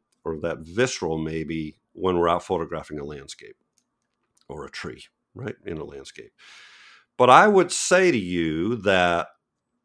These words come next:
if you're willing to connect with who you are as a human being and how you're feeling in that moment or what the nature experience is presenting to you, and you're,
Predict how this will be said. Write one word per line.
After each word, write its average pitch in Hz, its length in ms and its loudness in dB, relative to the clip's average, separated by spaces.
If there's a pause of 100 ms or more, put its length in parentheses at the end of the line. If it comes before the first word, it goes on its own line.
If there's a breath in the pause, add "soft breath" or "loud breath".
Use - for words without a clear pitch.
(120)
if 101 220 -4
you're 131 260 6
willing 113 600 6
to 98 140 -4
connect 107 480 0
with 87 460 0
who 113 240 -2
you 90 240 0
are 92 240 2
as 85 140 -4
a 87 60 -8
human 92 360 0
being 101 320 0
and 80 80 -4
how 101 280 0
you're 85 220 -2
feeling 107 540 0
in 90 140 -2
that 85 200 -4
moment 95 520 2
or 85 120 -2
what 98 300 0
the 92 100 -6
nature 90 520 -4
experience 101 640 -2
is 78 180 -8
presenting 85 720 -4
to 82 140 -10
you, 71 500 -12 (600 soft breath)
and 87 200 0
you're, 90 280 0